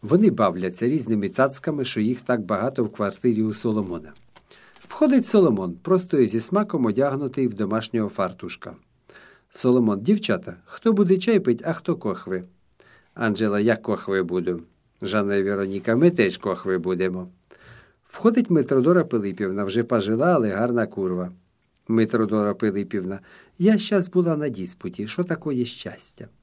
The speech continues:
"Нічого, культурно побазарили. Правда, лектор був якийсь припездяний". Анжела: "Я так думаю, що щастя кожний по-своєму понімає. От у мене був один пацанчик, ми з ним зустрічались.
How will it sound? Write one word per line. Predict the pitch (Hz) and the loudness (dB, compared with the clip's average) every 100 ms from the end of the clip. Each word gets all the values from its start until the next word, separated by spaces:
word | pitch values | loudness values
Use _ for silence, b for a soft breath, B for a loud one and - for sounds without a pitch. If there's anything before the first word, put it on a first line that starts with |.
| _ b b b b | _ b b b b
"Нічого, | 254 240 - 233 180 | 4 4 2 4 4
культурно | 180 202 180 226 214 190 | 4 0 2 2 4 4
побазарили. | 190 180 147 110 101 98 95 104 - - - | 4 2 2 0 -2 -4 -10 -14 -18 -16 -4
Правда, | 233 226 190 175 | 2 4 4 4
лектор | 113 - 113 | 2 0 -4
був | 104 104 | -2 -2
якийсь | 104 92 98 - | -4 -4 -8 -8
припездяний". | 98 92 101 90 87 95 90 92 - _ _ - _ b b b b | -10 -6 -6 -6 -6 -6 -6 -8 -14 _ _ -20 _ b b b b
Анжела: | 113 107 107 101 98 | -2 0 0 -2 -2
"Я | 127 123 | -2 -2
так | 117 92 | -2 -4
думаю, | 107 156 104 87 87 _ b b b | -6 -6 -6 -6 -10 _ b b b
що | - 120 | -8 -6
щастя | 107 - 170 165 131 | -4 0 0 0 -4
кожний | 131 135 117 120 | -2 -4 0 -2
по-своєму | 120 110 107 98 90 90 | -2 -8 -4 -4 -2 -4
понімає. | 95 87 87 87 82 85 _ b b b _ | -4 -4 -4 -6 -10 -12 _ b b b _
От | 262 262 | 0 4
у | 220 | 6
мене | 202 202 196 180 - - | 6 6 4 2 -8 -4
був | 160 170 | 2 4
один | 143 139 127 | 2 0 -2
пацанчик, | 117 - 98 87 92 - | -4 -2 -6 -6 -10 -8
ми | 131 175 | 2 2
з | 170 | 4
ним | 165 | 2
зустрічались. | 165 - 143 120 98 87 - | 0 -8 -6 -4 -4 -4 -10